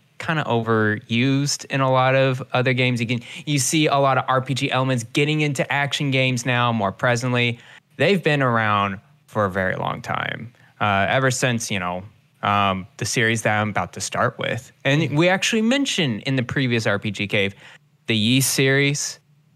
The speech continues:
Speaker 1: you know?
Speaker 2: Mm-hmm.
Speaker 1: The Ys series and all of them over there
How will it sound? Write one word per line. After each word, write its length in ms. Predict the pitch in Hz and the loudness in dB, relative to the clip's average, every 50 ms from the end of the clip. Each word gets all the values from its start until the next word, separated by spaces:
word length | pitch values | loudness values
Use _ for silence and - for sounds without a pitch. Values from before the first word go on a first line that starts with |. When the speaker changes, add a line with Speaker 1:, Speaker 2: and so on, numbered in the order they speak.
| _ | _
Speaker 1:
you 120 | - 127 123 | -4 -2 0
know? 340 | 135 143 156 165 170 175 170 _ _ | 2 2 2 0 0 -2 -6 _ _
Speaker 2:
Mm-hmm. 140 | - 151 139 | -8 -4 -2
Speaker 1:
The 220 | 131 143 180 214 | 0 2 2 2
Ys 100 | 226 208 | 2 0
series 600 | - - 202 196 196 196 190 190 196 190 175 - - - - - _ _ _ - | 0 0 2 2 4 4 4 2 2 0 -2 -4 -10 -16 -20 -20 _ _ _ -2
and 220 | 127 127 123 131 | -2 0 0 0
all 320 | - - 156 170 170 175 | 0 2 2 4 4 4
of 100 | 170 160 | 2 2
them 220 | 156 160 156 156 156 | 2 0 0 0 2
over 240 | - 139 139 131 135 | 0 0 2 2 2
there 440 | 127 120 117 117 113 110 110 110 | 4 4 4 4 4 4 2 0